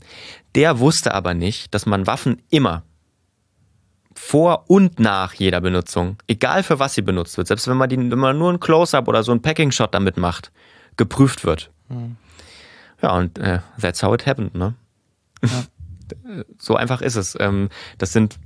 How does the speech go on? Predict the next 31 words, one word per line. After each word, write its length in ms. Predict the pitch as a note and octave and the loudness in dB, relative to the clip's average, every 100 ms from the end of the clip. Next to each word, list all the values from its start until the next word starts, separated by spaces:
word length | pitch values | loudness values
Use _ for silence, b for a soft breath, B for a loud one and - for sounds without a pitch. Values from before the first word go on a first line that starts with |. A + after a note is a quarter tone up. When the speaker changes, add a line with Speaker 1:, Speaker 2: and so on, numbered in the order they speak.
| - - - | -20 -20 -14
Speaker 1:
sind 240 | - A2 - _ _ | -4 -4 -4 _ _
Kleinigkeiten, 720 | - B2 D#3+ D#3+ D3 D3 D3+ | -6 -2 -2 -2 -2 0 -4
die 100 | A#2 | -4
für 120 | G2+ F#2 | -6 -4
sich 200 | C3 - | -2 0
genommen 560 | C3+ A#2+ A#2 A2+ A#2 - b b b b b | 2 2 2 0 -2 -8 b b b b b
nicht 280 | A2 A2 - | 2 2 0
schlimm 260 | - - D3+ | 0 2 2
sind, 300 | D#3 E3 D3 | 0 -2 -2
aber 360 | G#2+ G#2 F#2+ G2 | 0 2 2 -2
ich 120 | - | -4
sag 120 | G#2+ | -4
mal, 120 | G2 F#2 | -2 -2
Teil 320 | - A2+ A#2+ | 0 0 0
einer, 380 | G#2 G2+ F#2+ G2+ _ _ _ _ _ - - | -2 -2 -4 -6 _ _ _ _ _ -20 -8
Teil 220 | - G#2 | -4 -2
eines 340 | G2+ G2+ G2 - B B B B | -2 0 -2 -4 B B B B
problematischen 720 | - G#2+ G#2 G2 G2 A2+ A2 | -4 -2 2 2 0 -2 -4
kleinen 260 | G#2+ G2 G2+ | -2 -2 -2
Systems 480 | F2+ - A#2+ D#3 - | -4 0 0 0 0
sind, 180 | A#2+ | -2
eines 200 | A#2 G2 | 0 -2
Mikrokosmos, 580 | A#2+ A#2+ B2+ B2 - A#2 | -2 0 0 -2 -2 -2
der 100 | A#2 | 0
da 100 | A2 | 0
entstanden 560 | G#2+ - G#2+ A2+ - A2+ | -2 -2 -4 -4 -4 -2
ist, 360 | G#2+ - - | -2 -2 -10
basierend 460 | - G2 G#2+ G#2 G2 | -6 -2 2 2 0
aus 320 | F#2 F#2+ F#2 | 2 2 0
irgendwie 480 | - G#2+ G2 G#2+ - - - | -4 -4 -2 -2 -4 -12 -6
Druck, 580 | C3+ C3 - - - | 0 0 0 -18 -20